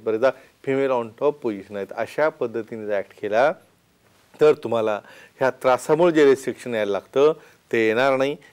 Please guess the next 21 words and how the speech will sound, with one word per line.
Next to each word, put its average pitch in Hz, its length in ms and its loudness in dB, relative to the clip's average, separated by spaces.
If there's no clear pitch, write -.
आणि 123 200 -2
तुम्ही 127 220 -4
ॲक्टिव्हिटी 107 380 -8
करू 107 180 -4
शकाल, 107 340 -4
तुम्ही 107 260 -14
स्वतः 110 300 -2
देखील 104 260 -6
आणि 104 120 -12
तुमच्या 104 160 -8
पार्टनर 101 400 -8
देखील 98 280 -18
सॅटिस्फाय 98 400 -6
करू 101 220 -12
शकाल. 104 420 -4
आणि 110 120 -8
तुम्हाला 113 240 -4
उत्तर 110 380 -2
द्यायचं 127 320 2
असेल 120 280 -4
तर 147 100 4